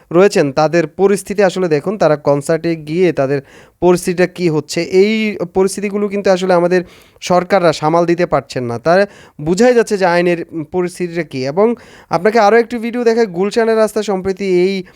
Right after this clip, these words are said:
আহ, মেয়েকে দেখা গেছে সে রিচ, আহ, looking for rich man প্লেকার্ড হাতে নিয়ে পশ্চিমা পোশাকে সে ঘুরছে। এবং এই যে ভিডিওটি দেখছেন এটা কিন্তু জুলাই গণ অভ্যুত্থান, যেখানে ওরা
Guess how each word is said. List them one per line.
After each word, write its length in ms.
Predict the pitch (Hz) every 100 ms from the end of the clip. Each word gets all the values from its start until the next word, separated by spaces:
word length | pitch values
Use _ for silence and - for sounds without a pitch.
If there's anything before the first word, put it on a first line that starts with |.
| _ _ -
আহ, 300 | 160 156 156
মেয়েকে 360 | 170 180 190
দেখা 240 | 175 170 180
গেছে 280 | 180 175
সে 340 | 165 170 160 151 151 131 135
রিচ, 340 | 127 110 -
আহ, 460 | - _ 147 139 139
looking 280 | 175 208 202
for 240 | 214 170
rich 240 | 190 - 196
man 220 | 185 185 - _ _ - 156
প্লেকার্ড 340 | 170 170 175
হাতে 240 | 165 165 180
নিয়ে 360 | 175 170 170
পশ্চিমা 420 | 165 175 - 170 156
পোশাকে 460 | - 156 170 160
সে 140 | 151 147
ঘুরছে। 400 | 139 127 - 123
এবং 400 | 147 214 202 240 - - - - -
এই 340 | 214 247 247
যে 180 | 202 240
ভিডিওটি 380 | 220 214 214 226
দেখছেন 440 | 190 180 202 214 - _ _
এটা 200 | - 175
কিন্তু 220 | 220 233 220
জুলাই 320 | 196 220 226
গণ 160 | 214
অভ্যুত্থান, 440 | 196 165 165 190 180
যেখানে 480 | 202 233 247 254 240
ওরা 240 | 220